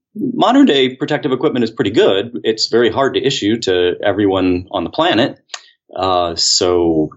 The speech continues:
y-, you know, these weapons of, of terror, basically, if they're used against civilian populations, can still be enormously effective. But the military does have doctrine and,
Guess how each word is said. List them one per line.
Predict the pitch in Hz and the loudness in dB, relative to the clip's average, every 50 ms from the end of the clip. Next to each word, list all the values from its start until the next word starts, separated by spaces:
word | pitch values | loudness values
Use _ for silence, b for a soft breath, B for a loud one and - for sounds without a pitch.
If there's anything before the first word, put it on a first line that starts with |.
| _ 82 | _ -12
y-, | - - - _ _ _ | -12 -12 -14 _ _ _
you | - - 90 | -4 -4 -2
know, | 78 73 - - | -2 -2 -2 -2
these | 104 92 85 85 | -2 -2 0 0
weapons | 92 101 101 98 90 85 - | 0 0 0 0 -2 -2 -2
of, | - - - _ _ _ - - | -2 -4 -6 _ _ _ -10 -8
of | 85 - - | -8 -6 -4
terror, | - - 185 180 101 80 82 82 | -2 0 2 2 2 2 0 0
basically, | 82 80 78 - - 85 - 95 87 95 | -2 -2 -2 -2 -4 -4 -2 -2 -4 -4
if | - - | -4 -2
they're | - 80 80 | -2 -2 0
used | 80 85 - - | 0 -2 -2 -4
against | 80 85 78 76 - | -4 -4 -4 -2 -2
civilian | - 87 82 95 92 78 - | -2 -2 -2 -4 -4 -4 -4
populations, | - 85 82 - 87 80 - 80 - - 82 80 - - B B B B B B | -4 -6 -4 -2 0 0 0 0 0 -2 -2 -2 -2 -2 B B B B B B
can | - - | -6 -4
still | - - 113 98 | -2 2 2 2
be | 90 90 92 | 2 2 2
enormously | 82 82 85 90 90 87 80 - 85 76 | 0 0 0 0 0 -2 -2 -2 -2 -4
effective. | 71 - - 123 127 127 - 78 73 76 73 - - b b b b b _ - | -4 -2 -2 -4 -4 -2 -4 -4 -4 -4 -6 -10 -16 b b b b b _ -4
But | 90 87 87 - _ - | -4 -4 -4 -4 _ -2
the | 110 | 0
military | 107 151 208 214 - - 107 98 98 98 | 2 4 4 2 2 2 2 2 2 2
does | 107 110 110 - | 0 0 0 0
have | 110 92 85 82 - - - - - _ _ _ | -2 -4 -6 -6 -12 -18 -20 -20 -20 _ _ _
doctrine | - 101 101 104 - - 113 104 98 98 95 | -2 -2 -2 -2 -4 -4 -4 -2 -2 -2 -2
and, | 90 87 87 87 87 87 85 - | -2 -2 -2 -2 -2 -2 -4 -6